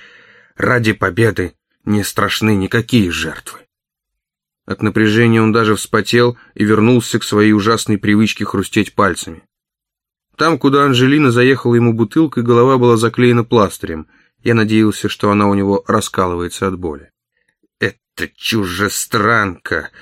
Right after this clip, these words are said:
которую вы охраняете», повернувшись в сторону, граф продолжал наблюдать за мной краешком глаза. Она, конечно, оказала нам значительную помощь, но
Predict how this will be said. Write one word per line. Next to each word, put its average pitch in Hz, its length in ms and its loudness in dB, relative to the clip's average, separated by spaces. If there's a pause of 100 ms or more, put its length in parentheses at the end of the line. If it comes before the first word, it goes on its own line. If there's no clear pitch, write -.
(220)
которую 92 540 0
вы 92 260 0 (180)
охраняете», 101 1300 -2 (280)
повернувшись 92 640 -4
в - 100 -12
сторону, 104 460 2
граф 98 300 -2
продолжал 92 520 -2
наблюдать 92 460 -4
за 90 120 -2
мной 90 180 -4
краешком 90 540 -6
глаза. 87 460 -2 (840)
Она, 104 640 0
конечно, 104 840 -2 (340)
оказала 117 800 0
нам 104 280 2
значительную 101 840 -2
помощь, 131 600 2
но 87 340 -6